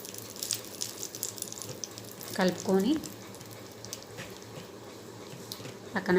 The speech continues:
పెట్టేసుకుందాం. దోస పిండి తీసుకొని ఇప్పుడు ప్యాన్ మీద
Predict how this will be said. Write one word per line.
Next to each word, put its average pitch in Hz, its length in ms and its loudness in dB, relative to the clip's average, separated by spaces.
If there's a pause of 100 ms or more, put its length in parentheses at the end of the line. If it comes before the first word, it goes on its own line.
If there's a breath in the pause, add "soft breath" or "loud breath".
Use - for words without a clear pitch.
పెట్టేసుకుందాం. 170 680 6 (840 loud breath)
దోస 185 280 12
పిండి 190 240 12
తీసుకొని 185 440 8 (100)
ఇప్పుడు 202 220 4 (560)
ప్యాన్ 175 320 12
మీద 175 180 10